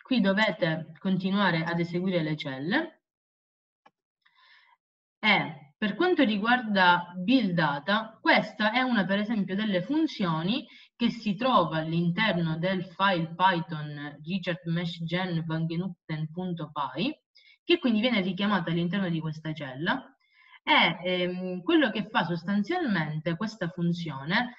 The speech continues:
è leggere il file C S V ed estrapolare i valori di eta, quindi di, eh, profondità,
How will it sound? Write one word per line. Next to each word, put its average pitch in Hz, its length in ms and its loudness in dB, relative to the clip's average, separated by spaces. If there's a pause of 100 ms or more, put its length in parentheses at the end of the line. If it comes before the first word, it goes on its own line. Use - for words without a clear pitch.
(180)
è 185 260 2
leggere 214 460 2
il 170 60 -2
file 220 200 -4
C - 160 -4
S 165 320 -6
V 135 60 -16 (600)
ed 233 180 4
estrapolare 196 1000 0
i 190 80 0
valori 190 500 0
di 175 360 -2
eta, 151 560 -4
quindi 160 360 -4
di, 165 320 -4
eh, 139 460 -16
profondità, 165 800 -4